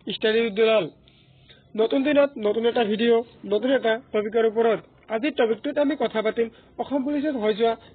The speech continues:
ই ভি চি ৰ কুৱেশ্যনৰ discussion। তো already আমি part one discussion কৰিছোঁ। যদি আপুনি চোৱা নাই, part ওৱান টো ভিডিঅ'টো চাই ল'ব, আমি ডিছক্ৰিপশ্যনত link দি দিম। তেনেহ'লে বলক আজি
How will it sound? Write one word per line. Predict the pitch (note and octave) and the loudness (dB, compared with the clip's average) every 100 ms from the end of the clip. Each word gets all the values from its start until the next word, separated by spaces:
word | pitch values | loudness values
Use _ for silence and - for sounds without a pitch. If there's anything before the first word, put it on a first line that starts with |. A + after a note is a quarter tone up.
| - | -8
ই | A#3 | -4
ভি | C#4 | -4
চি | D4+ | -4
ৰ | C#4 | -4
কুৱেশ্যনৰ | A#3 - A3+ A#3+ - - G#3 | -4 -2 -2 -2 -6 -16 -10
discussion। | - B3+ A#3 A#3 E3+ - - - | -6 -4 0 -2 -4 -12 -18 -6
তো | D4+ A#3+ | 0 2
already | A#3 C#4 D4+ C#4 | 2 0 2 2
আমি | C#4+ D4 A3+ | 0 -2 -2
part | A3 | 0
one | A3+ A3+ | 2 0
discussion | G#3+ - A#3 B3 A3 | -2 -4 -4 -4 0
কৰিছোঁ। | A3+ G#3 A#3+ A#3 - - | 0 0 -4 -6 -12 -2
যদি | A3+ C4 | -2 0
আপুনি | B3 A3+ A3+ | 0 -2 -4
চোৱা | A#3+ A3+ | 0 2
নাই, | A3 A3+ - - | 2 0 -6 -4
part | A#3 A#3+ | -2 0
ওৱান | C4+ B3+ | 0 0
টো | D#4 A#3 | -2 -4
ভিডিঅ'টো | G3+ A3+ A#3+ - | 0 0 0 0
চাই | A#3 A#3 | 0 2
ল'ব, | A3+ A#3 - | 2 0 -2
আমি | A3 A3 | -4 -2
ডিছক্ৰিপশ্যনত | G#3 - A3+ G#3 A#3 A#3+ - - | -4 -6 -10 -4 -4 -4 -10 -14
link | G3+ G#3+ A3+ | -4 -2 -2
দি | A#3+ G#3+ | -2 0
দিম। | G#3 D#3 - - - | -2 -4 -16 -20 -6
তেনেহ'লে | B3 C4+ D4 | 0 4 4
বলক | B3 A#3 A#3 | 4 2 2
আজি | A3+ | 2